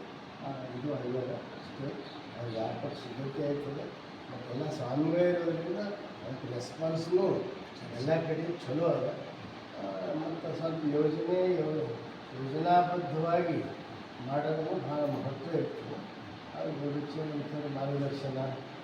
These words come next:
ಹೆಂಗೆ ಮೀಟಿಂಗ್ ಮಾಡೋದು, ಹೆಂಗೆ ಕಾಲ ಕಾಲಕ್ಕೆ ಯಾಕಂದ್ರೆ ಸ್ವಾಮಿಗಳ ಮೇಲೆ ಎಲ್ಲರ ಮೇಲೆ ಯೋಜನೆಗಳು ಇರ್ತಾವೆ, ಕೆಲವ್ರ ಮೇಲೆ ಇರಲ್ಲ. ನಮ್ಗೆ ಇದ್ದಿದ್ದು ಕಳ್ಕೊಂಡು ಮತ್ತೊಬ್ಬ ಸ್ವಾಮಿಗಳು ಇರಲ್ಲ. ಆ, ಹಿಂಗೆ ಅವೆಲ್ಲ ಇರ್ತಾವೆ. ಆಮೇಲೆ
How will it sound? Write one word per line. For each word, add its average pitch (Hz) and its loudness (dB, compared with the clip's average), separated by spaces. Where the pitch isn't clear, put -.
ಹೆಂಗೆ 143 0
ಮೀಟಿಂಗ್ 139 0
ಮಾಡೋದು, 131 0
ಹೆಂಗೆ 139 -2
ಕಾಲ 143 0
ಕಾಲಕ್ಕೆ 143 -2
ಯಾಕಂದ್ರೆ 143 -4
ಸ್ವಾಮಿಗಳ 151 2
ಮೇಲೆ 156 2
ಎಲ್ಲರ 147 0
ಮೇಲೆ 160 4
ಯೋಜನೆಗಳು 156 4
ಇರ್ತಾವೆ, 160 0
ಕೆಲವ್ರ 147 -2
ಮೇಲೆ 139 -2
ಇರಲ್ಲ. 123 -2
ನಮ್ಗೆ 151 4
ಇದ್ದಿದ್ದು 156 0
ಕಳ್ಕೊಂಡು 151 0
ಮತ್ತೊಬ್ಬ 147 -2
ಸ್ವಾಮಿಗಳು 139 -2
ಇರಲ್ಲ. 117 -2
ಆ, 147 -6
ಹಿಂಗೆ 170 0
ಅವೆಲ್ಲ 165 4
ಇರ್ತಾವೆ. 151 0
ಆಮೇಲೆ 135 -2